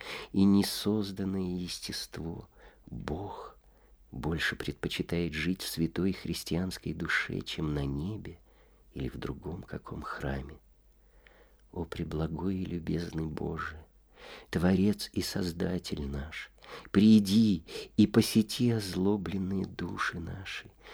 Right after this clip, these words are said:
души по образу и подобию Твоему Тобою сотворённые.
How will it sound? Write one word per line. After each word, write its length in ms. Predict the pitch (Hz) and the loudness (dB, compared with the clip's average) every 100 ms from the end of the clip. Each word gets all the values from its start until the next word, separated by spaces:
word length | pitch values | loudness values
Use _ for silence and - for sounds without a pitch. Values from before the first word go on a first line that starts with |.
| - | -12
души 500 | - 78 104 104 - | -4 4 4 4 2
по 160 | - 104 | 0 2
образу 540 | 101 117 113 110 101 107 | 4 4 4 2 2 2
и 60 | |
подобию 680 | 101 98 92 95 87 87 82 | 2 0 4 4 4 2 -2
Твоему 460 | - 82 78 78 | -2 0 0 -2
Тобою 640 | 76 71 69 71 92 92 82 - - - | -4 -6 -4 -2 -2 -2 -8 -14 -20 -14
сотворённые. 1000 | - - - 73 69 71 71 76 76 | -12 -10 -4 -2 -2 -4 -6 -12 -16